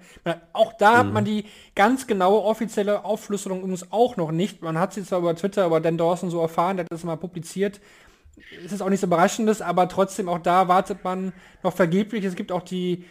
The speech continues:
Speaker 1: aktuellen Regeln für das Jahr zwanzig zweiundzwanzig auch noch gar nicht. Also alles ein bisschen, ja,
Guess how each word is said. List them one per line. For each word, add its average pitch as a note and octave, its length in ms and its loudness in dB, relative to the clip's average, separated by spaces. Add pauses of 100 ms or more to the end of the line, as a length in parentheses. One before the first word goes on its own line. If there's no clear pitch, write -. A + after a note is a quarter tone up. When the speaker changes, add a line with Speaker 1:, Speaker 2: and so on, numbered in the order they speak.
(160)
Speaker 1:
aktuellen F3 520 -4
Regeln G3 560 2
für G3 140 -6
das F3+ 220 -4
Jahr E3+ 220 0
zwanzig F3 260 -6
zweiundzwanzig F3 640 -4
auch F#3 120 -6
noch G3 160 -4
gar C#3 200 -6
nicht. C3+ 220 -14
Also D#3+ 280 -6 (880)
alles G#3+ 260 -2
ein G#3 80 -2
bisschen, F#3+ 540 -4 (180)
ja, E3+ 380 -8